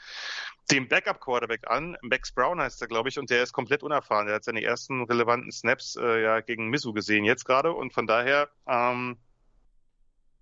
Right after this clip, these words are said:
ja, nee, ich glaub, dass, dass Florida State das, das trotzdem klar gewinnen wird. Die haben mehr Lösungen und wahrscheinlich auch ein bisschen besseres Passspiel im Duell der Backup-Quarterbacks.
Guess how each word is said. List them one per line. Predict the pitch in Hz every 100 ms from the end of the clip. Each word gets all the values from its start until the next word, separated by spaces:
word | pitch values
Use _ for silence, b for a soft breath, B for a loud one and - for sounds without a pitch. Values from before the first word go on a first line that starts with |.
| _ -
ja, | 120 101 104 - _
nee, | 113 123 131
ich | -
glaub, | 123 -
dass, | 117 - -
dass | 117 -
Florida | 123 120 110
State | - 107
das, | - 104 - - - B B B B B B B -
das | 143
trotzdem | - 160 - 151
klar | 135 143 143
gewinnen | 139 123 143 139
wird. | 135 135
Die | 131
haben | 120 127 127 123 _ _
mehr | 139 131 139
Lösungen | 139 131 135 139 123
und | 117
wahrscheinlich | 117 127 120 113
auch | 113
ein | 117
bisschen | 131 131
besseres | 117 113 110 -
Passspiel | 113 107 - 98 92 - -
im | - 98 92
Duell | 104 104
der | 101 101
Backup-Quarterbacks. | 98 101 - 92 90 92 -